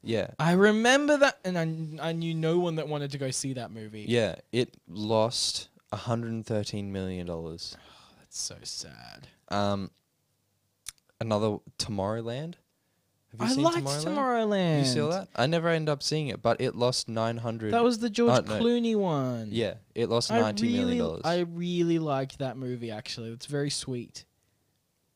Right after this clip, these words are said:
Speaker 1: Wait, did I write that right? Ninety million?
Speaker 2: Maybe. I can check here.
Speaker 1: Yeah.
Speaker 2: I'm
Speaker 1: Um,
Speaker 2: looking through this list, and it's making me sad 'cause there's a lot of movies I really like. <laughs>
Speaker 1: Yeah. Uh, Evan Almighty?
Speaker 2: I've never seen, I don't know that movie, actually.
Speaker 1: You don't know it?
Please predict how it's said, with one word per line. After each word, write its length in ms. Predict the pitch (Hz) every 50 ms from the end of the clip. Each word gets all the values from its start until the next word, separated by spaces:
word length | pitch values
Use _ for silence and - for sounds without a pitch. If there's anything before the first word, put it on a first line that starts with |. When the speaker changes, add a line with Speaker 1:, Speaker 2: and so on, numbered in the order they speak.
| _ _ -
Speaker 1:
Wait, 180 | - 98 92 87
did 140 | - 95
I 80 | 120 170
write 240 | 196 185 175 180 -
that 160 | 185 180 -
right? 240 | - 165 185 208 - _ _ -
Ninety 380 | - 107 117 120 131 135 - 147
million? 420 | 147 151 156 165 185 202 208 202 - _ _ _ _ _ _ -
Speaker 2:
Maybe. 420 | - 107 104 127 160 147 90 - -
I 80 | - 123
can 120 | - 139
check 220 | 123 - - 143 -
here. 400 | - - 113 113 104 82 117 135 _ _ _ _ _ _ _ _ _ _ _ _ _ _ _ _ _ -
Speaker 1:
Yeah. 260 | 101 113 107 90 - -
Speaker 2:
I'm 140 | - - 107 - 160
Speaker 1:
Um, 100 | 165 170
Speaker 2:
looking 240 | 175 175 - 220 220
through 200 | - - 175 160
this 200 | 156 160 151 - -
list, 200 | 151 147 143 -
and 60 | 151
it's 100 | 147 139 -
making 200 | 151 143 - 175
me 80 | 175 170
sad 540 | - - - - 143 127 123 127 131 135 135
'cause 120 | - 139
there's 80 | 139 143
a 60 | 156
lot 260 | 151 151 147 139 139
of 100 | 151 147
movies 280 | 151 151 151 151 160 165
I 60 | 175 170
really 340 | 165 147 143 139 135 131
like. 300 | 131 123 120 123 - - - -
<laughs> 60 | -
Speaker 1:
Yeah. 440 | 101 107 117 117 113 110 101 95 92 - _ _ _ - _ _ _ _ _ _ _ _ _ _ _ _ _ _ _ -
Uh, 280 | 104 110 107 107 101 - _ _ _ _ _ _ _ _ -
Evan 200 | 117 120 127 127
Almighty? 580 | 127 120 113 104 98 101 113 131 170 190 208 _ _ _ _ _ _ _ _ _ -
Speaker 2:
I've 100 | 123 107
never 220 | 98 90 82 76 -
seen, 180 | - - 101 - -
I 60 | 110
don't 140 | 117 143 143 123
know 120 | 113 117
that 140 | 123 120 -
movie, 300 | - 95 92 87 90 90 -
actually. 160 | 87 98 113
Speaker 1:
You 80 | 120
don't 100 | 104 101
know 220 | 107 104 117 151 170
it? 80 | -